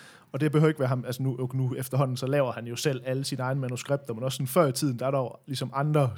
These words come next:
instruktører, der har lavet hans ting. Hvor han er egentlig den eneste anden, jeg sådan lige umiddelbart kan komme på, at hvis han har skrevet noget, så skal jeg se det. Og det er sådan, jeg har det med Aaron Sorkin, ligesom at,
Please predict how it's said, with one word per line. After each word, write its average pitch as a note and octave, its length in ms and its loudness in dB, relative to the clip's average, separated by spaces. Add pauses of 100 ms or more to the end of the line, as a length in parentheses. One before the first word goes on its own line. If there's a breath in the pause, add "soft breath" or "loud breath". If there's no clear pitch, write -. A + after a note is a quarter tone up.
(140)
instruktører, B2+ 480 0
der A#2 100 -4
har A#2+ 80 -4
lavet B2+ 260 2
hans A#2+ 220 -4
ting. D3+ 200 -2 (960 loud breath)
Hvor D3 100 2
han D#3+ 160 4
er F#3 60 4
egentlig D3+ 300 2
den C#3+ 80 -2
eneste F3+ 340 0
anden, F3 200 0
jeg D#3+ 100 2
sådan D3 140 -2
lige D#3 140 -4
umiddelbart G3 480 -2
kan C3+ 100 -8
komme C3 220 -2
på, D#3 200 2
at B2 80 -4
hvis A#2 120 -6
han F3 120 4
har F#3+ 60 6
skrevet E3 300 2
noget, C#3 320 0
så D3+ 100 -4
skal C3+ 160 -2
jeg B2+ 60 -2
se D3+ 200 -2
det. F2 140 -12
Og C3+ 60 -6
det E3+ 60 4
er E3+ 40 6
sådan, E3+ 140 0
jeg C3 100 2
har C3 120 2
det A2+ 140 -6
med G#2+ 80 -6
Aaron G#2+ 180 -6
Sorkin, C3 380 -2
ligesom A2+ 240 -10
at, G2 180 -16